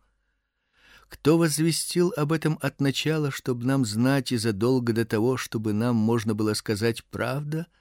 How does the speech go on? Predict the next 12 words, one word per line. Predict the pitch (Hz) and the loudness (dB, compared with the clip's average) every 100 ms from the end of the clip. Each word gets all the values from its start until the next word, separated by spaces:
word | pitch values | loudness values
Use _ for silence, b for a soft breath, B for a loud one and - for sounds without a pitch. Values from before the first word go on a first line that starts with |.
| b b b b b b b | b b b b b b b
Но | 110 | 4
никто | 127 123 - - 180 | 6 6 2 2 2
не | 185 | 4
сказал, | - 190 160 165 131 82 | 0 -2 -2 -2 -2 0
никто | 98 117 - 165 208 | 0 -2 0 2 4
не | 202 | 2
возвестил, | 180 151 156 - - 127 110 | 0 -2 -2 -4 -2 0 2
никто | 101 123 - - 151 | 4 4 4 0 2
не | 190 175 | 4 0
слышал | - 165 - 143 | 0 -2 -2 -2
слов | - 123 110 - | -2 -2 -2 -4
ваших. | 90 73 - - - | -8 -6 -8 -12 -20